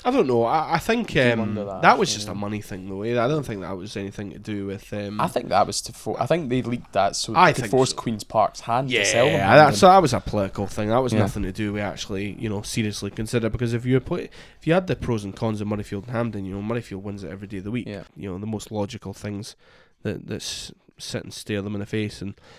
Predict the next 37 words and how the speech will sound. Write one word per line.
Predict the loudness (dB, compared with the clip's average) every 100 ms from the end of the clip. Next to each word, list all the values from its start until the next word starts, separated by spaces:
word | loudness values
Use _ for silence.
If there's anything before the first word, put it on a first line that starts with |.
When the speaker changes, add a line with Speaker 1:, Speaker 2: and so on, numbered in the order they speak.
| -20 -6
Speaker 1:
I'm |
sure | 2 4
you | 4
ask | 0 0
Celtic | -2 -2 -2
and | -2
Rangers | 0 -2
fans | -4 -6 -4
as | 0
well, | 2
you | 2
know, | 0
when | -4 -6
Celtic | -4 -4 -4 -6 -8
played | -6 -6 -4
that | -8 -6
semi-final | -6 -4 -4 -4 -4 -4
at, | -8 -10
at | -12
Murrayfield, | -8 -6 -6 -6 -6 -6
you | -8
know, |
they | -6
were | -6
raving | -4 -4 -4
about | -8 -8
Murrayfield. | -12 -12 -14 -14 _ _ _ _ _ _
They | -6
had | -4
a |
great | -2 -4 -2
day. | -4
It | -4
was, | -4
it | -6
was | -6
brilliant. | -4 -4 -4 -8